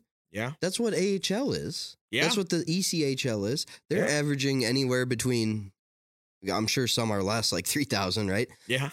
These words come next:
Speaker 2: You know, they
Speaker 1: Yeah.
Speaker 2: go up, but they go up to, like, eight, maybe ten thousand.
Speaker 1: Mm-hmm.
Speaker 2: And you're seeing five thousand so far in the first year of the league.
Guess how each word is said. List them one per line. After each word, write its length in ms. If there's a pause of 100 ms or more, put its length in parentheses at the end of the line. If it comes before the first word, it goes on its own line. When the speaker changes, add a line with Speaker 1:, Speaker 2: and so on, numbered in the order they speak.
Speaker 2:
You 120
know, 160
they 140
Speaker 1:
Yeah. 60
Speaker 2:
go 140
up, 140
but 220
they 100
go 160
up 140
to, 80
like, 260
eight, 420
maybe 240
ten 300
thousand. 680 (220)
Speaker 1:
Mm-hmm. 120 (160)
Speaker 2:
And 100
you're 160
seeing 300
five 420
thousand 640
so 180
far 340
in 100
the 60
first 460
year 200
of 100
the 60
league. 460